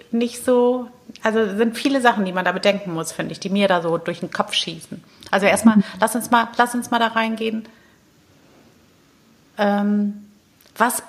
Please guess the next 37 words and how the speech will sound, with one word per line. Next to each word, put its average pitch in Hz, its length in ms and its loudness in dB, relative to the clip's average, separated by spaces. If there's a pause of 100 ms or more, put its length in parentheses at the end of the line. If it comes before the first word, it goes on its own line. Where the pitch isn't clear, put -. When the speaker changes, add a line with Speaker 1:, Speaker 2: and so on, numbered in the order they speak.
Speaker 1:
was 233 180 -4
passiert 269 420 2
da 156 100 4
genau, 160 340 2
wenn, 190 260 -2
wenn 208 120 0
man 214 160 0
sagt, 214 360 0
ähm, 202 380 0
also 202 160 -2
wir 208 100 2
reden 214 160 0
jetzt 208 140 0
über 196 160 -2
Energieräuber 220 1000 0 (600)
und 190 360 0
uns 214 200 4
passiert 254 520 -2
es 294 120 -10
ja 262 300 2
auch, 254 100 -4
darum 180 380 0 (100)
reden 226 260 2
wir 233 120 2
darüber 226 420 2
logischerweise. 208 800 -2 (580)
Ähm, 185 420 -2 (720)
wie 202 160 4
würdest 233 300 2
du 262 40 2
das 214 120 0
beschreiben? 214 460 0
So 175 60 -2
dieses 175 220 -8
Gefühl, 294 460 0
was 226 200 0
dann 214 380 0